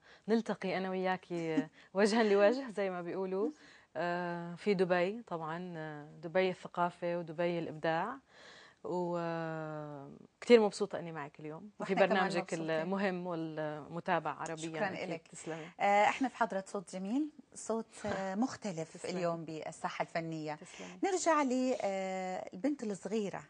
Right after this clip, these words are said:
Speaker 2: مكادي. كان يا
Speaker 1: نعم.
Speaker 2: مكان في بنت صغيرة، ما أدري، آه، كانت بتلبس خلخال ولا لا،
Speaker 1: <laughs>
Speaker 2: زوات الأحلام.
Speaker 1: ما بعرف.
Speaker 2: آه، مكادي الحرية.
Speaker 1: <laughs> نعم.
Speaker 2: آه،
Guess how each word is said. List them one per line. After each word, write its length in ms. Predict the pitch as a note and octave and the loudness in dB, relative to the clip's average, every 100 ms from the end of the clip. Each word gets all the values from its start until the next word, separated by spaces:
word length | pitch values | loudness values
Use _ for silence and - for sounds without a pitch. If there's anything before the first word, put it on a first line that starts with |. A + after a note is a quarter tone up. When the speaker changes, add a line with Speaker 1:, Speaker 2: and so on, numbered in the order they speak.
| _ | _
Speaker 2:
مكادي. 460 | E3 - E3+ D3 D3+ | -4 2 0 0 -2
كان 240 | - G3+ | 0 2
يا 80 | F#3 | 0
Speaker 1:
نعم. 80 | F3+ | -2
Speaker 2:
مكان 340 | F3 G3+ G#3+ | 2 2 2
في 120 | A3 | -2
بنت 240 | F3 F3+ F3+ | -6 -8 -10
صغيرة، 460 | - G3 A3 C#4 - - - - | -4 -2 0 -2 -4 -18 -4 4
ما 80 | F4 | 4
أدري، 340 | B3+ G#3+ G3+ - | 6 6 6 4
آه، 640 | G3+ G3 F#3+ F#3 F3+ - | 4 4 6 6 4 2
كانت 380 | - D#4 D4 A#3+ | 6 6 6 2
بتلبس 380 | A#3+ B3 A#3 - | 0 2 2 2
خلخال 420 | - - B3 G#3+ | -2 4 4 4
ولا 200 | G3+ G3 | 2 4
لا، 200 | G#3 G3+ | 6 6
Speaker 1:
<laughs> 120 | B3 | 6
Speaker 2:
زوات 280 | A3 C4+ D#4+ | 8 6 6
الأحلام. 600 | G#3+ - - C#4+ C#4+ F4 G4 F4+ - | 4 2 2 4 6 4 2 -6 -6
Speaker 1:
ما 160 | E3+ D#3 | -6 -2
بعرف. 320 | D#3+ F#3+ - | -2 -4 -4
Speaker 2:
آه، 100 | F#3 | -4
مكادي 640 | F#3 A3+ D4+ D#4 G3+ F#3+ F#3 - - - | 2 2 4 2 0 -4 -6 -14 -14 -12
الحرية. 720 | F3 - A3+ B3 B3 E3+ D#3 - | -6 -2 2 4 4 0 -4 -10
Speaker 1:
<laughs> 140 | F3 | -16
نعم. 200 | E3+ E3+ E3 - - | -14 -14 -16 -18 2
Speaker 2:
آه، 580 | F#3+ F#3 F#3 F3+ F3 | 4 6 4 4 2